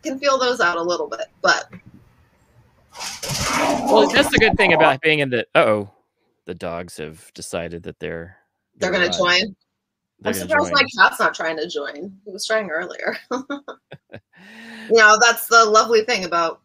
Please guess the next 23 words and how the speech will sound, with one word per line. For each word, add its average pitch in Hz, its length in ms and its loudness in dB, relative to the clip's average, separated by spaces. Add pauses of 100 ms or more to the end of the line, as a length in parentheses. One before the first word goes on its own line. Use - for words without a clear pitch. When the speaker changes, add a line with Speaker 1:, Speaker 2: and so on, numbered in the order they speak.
(180)
Speaker 1:
doing 202 240 -4
stuff 208 260 -4
at 208 160 -6
your 208 180 -6
home. - 260 -8 (140)
<laughs> 277 520 -8
You 226 100 -6
can't 220 300 2
help 185 200 2
those 165 200 -2
Speaker 2:
That's 202 120 -4 (120)
Speaker 1:
things. - 20 -8
Speaker 2:
what, 196 260 -2 (460)
so, 143 300 -6
yeah, 117 280 -6
I 107 120 -6
was 120 160 -12
talking 98 460 -10 (120)
to, 90 560 -12
uh, 90 220 -6 (200)
powers 160 480 -2
that 110 220 -4
be 101 580 -4